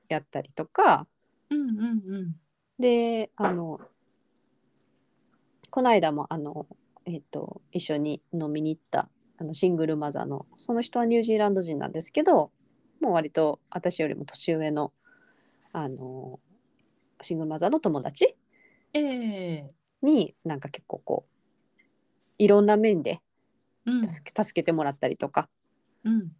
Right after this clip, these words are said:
Speaker 2: そのいろんな面っていうのは、その、まあ、メンタルとか、おしゃべりしてメンタルを助けられたっていうのとか、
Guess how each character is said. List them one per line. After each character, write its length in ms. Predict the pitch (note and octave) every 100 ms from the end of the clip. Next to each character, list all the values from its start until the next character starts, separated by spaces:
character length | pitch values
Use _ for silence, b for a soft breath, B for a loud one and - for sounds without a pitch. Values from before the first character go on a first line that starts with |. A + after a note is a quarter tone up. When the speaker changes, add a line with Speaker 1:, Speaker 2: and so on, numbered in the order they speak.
| _ _
Speaker 2:
そ 120 | -
の 160 | F4+ C4
い 80 |
ろ 120 | D#4+ E4+
ん 60 |
な 80 | F#4
面 200 | F#4+ E4+
っ 20 |
て 140 | - G#3+
い 40 |
う 20 |
の 120 | F3+
は、 60 | E3
そ 120 | E3+
の、 140 | E3 D#3+
ま 140 | E3
あ、 20 |
メ 160 | F3+ B3
ン 100 | A3+
タ 160 | D#3+
ル 100 | D3 C3+
と 100 | -
か、 80 |
お 120 | E3+ E3
し 100 | A3+
ゃ 40 |
べ 120 | G3
り 100 | E3+
し 60 | E3+
て 100 | D#3
メ 120 | G3+
ン 60 | G3
タ 140 | D#3
ル 80 | C3
を 20 |
助 320 | - - -
け 20 |
ら 120 | D3 D3
れ 60 |
た 120 | D3
っ 80 | - _
て 100 | -
い 40 | C3
う 60 |
の 100 | C3
と 120 | C#3+ _
か、 300 | A#3+ A3